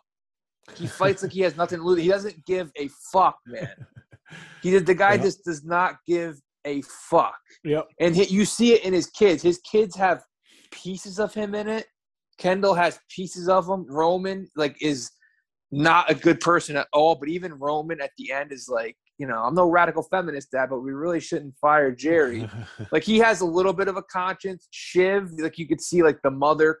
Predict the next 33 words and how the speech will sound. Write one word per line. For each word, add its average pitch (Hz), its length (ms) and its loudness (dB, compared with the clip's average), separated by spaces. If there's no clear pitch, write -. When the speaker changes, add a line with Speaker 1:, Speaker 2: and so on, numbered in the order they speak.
Speaker 1:
comment, 156 380 -4
like, 131 200 -14
gets 151 280 -4
to 151 80 -10
her 160 120 -2
a 151 100 -2
little 156 200 0
bit. 160 260 -2
Like, 120 140 -8
she 151 140 -2
has 147 180 4
a 135 40 -4
little 143 220 2
bit. 160 260 2
Logan 175 580 2
Speaker 2:
Well, 143 120 2
Shiv, 185 520 0
I 135 80 2
mean, 131 280 -2
Speaker 1:
has 151 200 2
Speaker 2:
her 135 100 -2
Speaker 1:
nothing. 151 320 0
Logan 185 340 0
is 175 220 -8
a 147 180 -6
killer. 147 260 -2
Speaker 2:
I 151 40 -8
mean, 143 240 0
the, 131 240 2
the 131 120 0
mother's 139 600 2
mentioned, 123 540 -4
uh, 107 460 -6